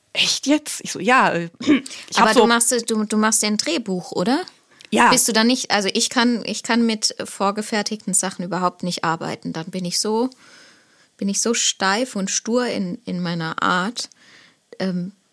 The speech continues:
Speaker 2: und du sagst ja, das, das hat ja Leben. Wie schaffst du das, den Text zu sprechen, der da steht,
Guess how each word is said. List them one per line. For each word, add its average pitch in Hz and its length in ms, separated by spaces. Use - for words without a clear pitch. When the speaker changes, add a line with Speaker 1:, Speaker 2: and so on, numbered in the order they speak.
Speaker 2:
und 185 120
du 196 60
sagst 208 320
ja, 208 80
das, 196 180
das 196 220
hat 214 140
ja 185 80
Leben. 208 460
Wie 196 100
schaffst - 380
du 196 60
das, 208 340
den 208 120
Text - 360
zu - 80
sprechen, 214 460
der 180 120
da 165 140
steht, 208 500